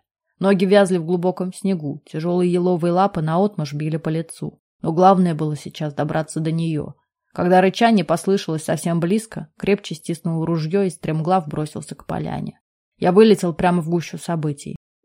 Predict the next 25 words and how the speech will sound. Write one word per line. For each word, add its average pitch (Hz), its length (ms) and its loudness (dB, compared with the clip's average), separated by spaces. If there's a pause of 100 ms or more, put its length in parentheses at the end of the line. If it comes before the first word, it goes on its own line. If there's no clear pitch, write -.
В 156 60 -8
десяти 208 400 -2
шагах 202 400 2
от 180 140 -4
меня 190 300 0
Вениамин 165 440 0
палкой 180 400 2
отбивался 165 580 -2
от - 80 -12
скалящего 180 580 -2
пасть 156 320 -6
хищника. - 640 -10 (300)
Панически 214 540 2
оглядываюсь 175 580 2
вокруг, 170 640 -4
пытаясь 175 360 0
отыскать 180 460 -2
мышку 165 320 -4
взглядом. 147 600 -6 (180)
В - 40 -20
стороне 180 360 4
от 175 100 0
меня 196 280 6
рычит 170 340 -4
волк, 156 420 -8